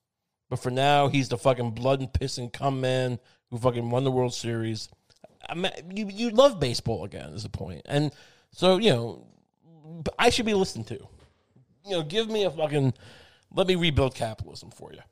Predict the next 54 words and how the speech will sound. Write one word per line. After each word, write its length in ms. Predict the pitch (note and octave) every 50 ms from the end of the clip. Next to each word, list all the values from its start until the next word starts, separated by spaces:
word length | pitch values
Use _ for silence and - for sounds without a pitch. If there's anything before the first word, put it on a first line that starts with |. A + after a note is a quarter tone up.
| - - -
I'll, 180 | D#3 E3 E3
I'll 160 | - E3+ F3+
figure 300 | - - C#3+ B2 - -
it 60 | - F2+
all 180 | G2 E2 C#2+
out. 200 | - - - - - - - _ _ _ _ _ _ _ _ _ _ _ _ _ _ _
All 120 | - A#2+ G2
right, 200 | D#2 - - -
so 200 | - D3+ D#3 D#3
this 180 | F#3 G#3 F3+
is, 200 | F3 D3+ C#3+ C3
I 120 | G#2 C3+ D#3
mean, 160 | E3 E3 D3+
I'm 200 | D#3 F3 F#3+ F#3+
about 240 | F3 D#3+ D#3 C#3+ C3
to 60 | B2+
go 140 | C3 B2+ A#2+
to 40 |
the 60 | A2+ G#2
beach. 460 | G#2 A#2+ A#2+ A#2+ - - - - - - - - _ _ _ _ -
Uh, 460 | A2 A2 G#2+ G#2 G2+ G#2+ G#2 G2+ G2+ -
I 120 | - B2+ C3
might 240 | C#3 C#3 C#3+ C#3+
not 180 | C#3 C3+ B2+ A#2
enjoy 360 | A#2 A#2 G#2 A2 A2 A2 A2+
it. 140 | A2 G#2 - - - - _ _ _ _ _ _ _ _ _ _ _ _ _ _ _ _
I 60 | -
might 160 | F#3 A#3+ B3 D#3
enjoy 240 | C3+ B2+ G#2+ F#2+
it. 100 | F#2+ F#2 -
I'll, 140 | A#2+ C#3+ C3+
I'll 200 | C3+ D#3+ E3 E3
enjoy 300 | D3+ C3 D3+ F3 F3+ E3
getting 220 | E3+ E3+ D3+ D3
some 120 | - C#3
salt 340 | C3 - - D#3 E3 D#3+ D3
water 380 | C#3+ B2+ B2+ C3 C3+ C3+ C3+ C3
on 60 | B2+
my 260 | B2+ B2 B2 B2 A#2 - - - - - - - - - - - - - _ -
skin, 760 | - - - - - E3+ E3+ D#3+ D#3+ D#3 D3+ D3 C#3+ B2+ - -
and 100 | - A2+
it'll 120 | A#2 A2+ A2
be 100 | A2+ A#2+
nice, 460 | B2 C3+ C#3+ C#3+ C#3+ C3 - - -
and 60 | B2
it'll 80 | A2+ A2
be 80 | A2
ple-, 280 | - - - C#3+ C#3+ C#3+
we'll, 180 | C#3 C#3+ C#3 C3+
we'll 280 | C#3 C#3+ D3 D3 C#3+ C#3
talk 320 | - - - E3+ F3 E3
about 260 | E3 E3 D#3+ D#3 C3+
it 40 | C3
more 400 | C3+ C#3 C#3 C#3 C3+ C3 B2+